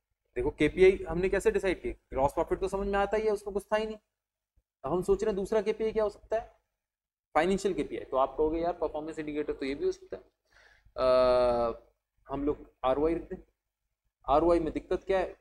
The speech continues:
वो सब optimal decision ले रहा है। अच्छा, डि-, division beta के हिसाब से भी सोचो। Division beta खुद तो यहाँ कह रहा है कि "हाँ, ले लो, ले लो, जल्दी बीस से, बीस ट्वेंटी लाख की investment कर दो।" Why he is saying so?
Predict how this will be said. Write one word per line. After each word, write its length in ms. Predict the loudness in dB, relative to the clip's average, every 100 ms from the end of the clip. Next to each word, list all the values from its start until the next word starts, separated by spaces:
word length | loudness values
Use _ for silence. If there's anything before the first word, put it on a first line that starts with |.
| _
वो 100 | -8
सब 180 | -4 -2
optimal 340 | -2 -2 -4
decision 260 | -6 -6 -6
ले 100 | -6
रहा 80 | -8
है। 80 | -16 _ _ _ -20 -20 _ _ 2
अच्छा, 140 | 2
डि-, 280 | 2 -2 0
division 320 | 2 2 2
beta 240 | 0 0
के 80 | 0
हिसाब 200 | 0 -2
से 120 | -4
भी 100 | -6
सोचो। 280 | -4 -6 -8 -16 _ _ _ _ _ _ _ _
Division 340 | 0 2 0
beta 220 | 0 2 2
खुद 240 | 0 -8
तो 60 | -4
यहाँ 280 | -2 -2 0
कह 100 | -2
रहा 120 | -2
है 120 | -10 _
कि 60 |
"हाँ, 300 | 0 4 4
ले 140 | 4 4
लो, 120 | 4
ले 120 | 2
लो, 140 | 0 0
जल्दी 240 | 2 0
बीस 160 | -2 -2
से, 120 | -2
बीस 280 | -2 -6 -4
ट्वेंटी 220 | -2 0
लाख 140 | 0
की 120 | -2
investment 380 | -4 -4 -6 -6
कर 100 | -6
दो।" 80 | -4
Why 260 | 2 4 4
he 160 | 0
is 120 | -2
saying 220 | -4 -4
so? 120 | -6